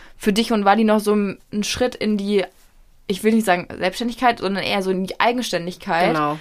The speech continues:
Speaker 1: weil ihr halt dann einfach so, klar, du hast deine Familie, aber das ist halt dann so eure kleine Familie, so Wally,
Speaker 2: Genau.
Speaker 1: du und Bailey.
Speaker 2: Genau,
Speaker 1: Ja.
Speaker 2: Bailey kommt auch mit und ich bin echt gespannt, wie das wird. Also ich bin jetzt wirklich sehr da-, dankbar dafür, wenn er da bleibt und auch bei uns schläft,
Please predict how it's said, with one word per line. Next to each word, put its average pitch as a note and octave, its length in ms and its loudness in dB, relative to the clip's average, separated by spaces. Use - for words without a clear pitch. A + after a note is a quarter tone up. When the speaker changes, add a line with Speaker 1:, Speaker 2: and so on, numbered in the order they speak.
Speaker 1:
weil G3+ 220 4
ihr A3 180 0
halt A3+ 160 2
dann F#3 120 -2
einfach G#3+ 300 -2
so, G#3 280 -2
klar, B3 260 6
du B3 120 0
hast A3+ 200 -2
deine F#3+ 200 2
Familie, A#3+ 460 0
aber G#3+ 200 4
das G3+ 140 -4
ist G#3 140 -10
halt A3 180 2
dann A3+ 160 0
so A#3 260 0
eure C#4+ 300 4
kleine G3+ 280 -2
Familie, F#3 380 -4
so F#3 280 -2
Wally, C4+ 260 6
Speaker 2:
Genau. - 160 0
Speaker 1:
du A#3 80 -2
und G#3+ 120 0
Bailey. C#3 340 0
Speaker 2:
Genau, E3 340 0
Speaker 1:
Ja. - 100 -2
Speaker 2:
Bailey E3+ 220 4
kommt D#3+ 260 -4
auch D3+ 200 2
mit D#3 220 -2
und C#3 120 -2
ich D3+ 160 -6
bin - 180 -4
echt F#3 220 -6
gespannt, F3 440 -6
wie E3+ 60 -4
das D3+ 220 -8
wird. E3 180 -4
Also D3+ 220 0
ich - 160 -4
bin G3+ 180 4
jetzt G3+ 380 2
wirklich G3 320 -2
sehr F3+ 160 4
da-, F3 180 2
dankbar F3+ 300 2
dafür, F3+ 360 0
wenn E3+ 180 2
er D3+ 360 0
da C#3 200 0
bleibt G#3 360 -2
und D#3 120 0
auch D3 220 2
bei C#3+ 320 -2
uns D3 160 -4
schläft, C#3+ 580 -2